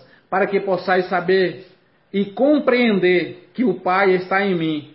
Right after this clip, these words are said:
e eu estou no Pai." Ou seja, creiam, ao menos pelas obras. Creiam apenas pelos feitos. Mas na verdade, sabe o que eles fizeram? Verso trinta e nove. "Contudo, uma vez mais, tentaram prendê-lo,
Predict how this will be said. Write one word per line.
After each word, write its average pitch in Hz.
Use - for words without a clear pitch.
e 165
eu 160
estou 156
no 143
Pai." 110
Ou -
seja, 185
creiam, 233
ao 202
menos 269
pelas 180
obras. 127
Creiam 240
apenas 247
pelos 247
feitos. -
Mas 180
na 220
verdade, 190
sabe 190
o -
que 202
eles 185
fizeram? 180
Verso 180
trinta 175
e 170
nove. 143
"Contudo, 185
uma 190
vez 220
mais, 165
tentaram 185
prendê-lo, 175